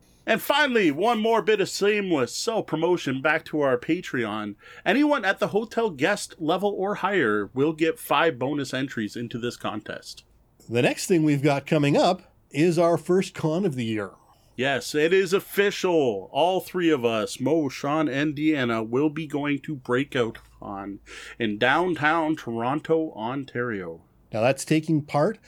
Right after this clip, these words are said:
Speaker 2: on the, uh, th-, yeah, I guess it's the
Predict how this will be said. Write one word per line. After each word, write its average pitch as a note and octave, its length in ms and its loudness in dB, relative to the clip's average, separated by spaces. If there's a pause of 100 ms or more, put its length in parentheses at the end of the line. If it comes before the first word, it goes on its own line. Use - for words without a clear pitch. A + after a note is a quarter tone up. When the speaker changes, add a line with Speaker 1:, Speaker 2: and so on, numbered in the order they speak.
(180)
Speaker 2:
on C#3+ 320 2
the, C3+ 320 0
uh, C3 220 2
th-, - 420 -14
yeah, A#2 240 -4
I G#2 60 -6
guess G#2+ 240 -6
it's A2+ 200 -8
the G#2 540 -4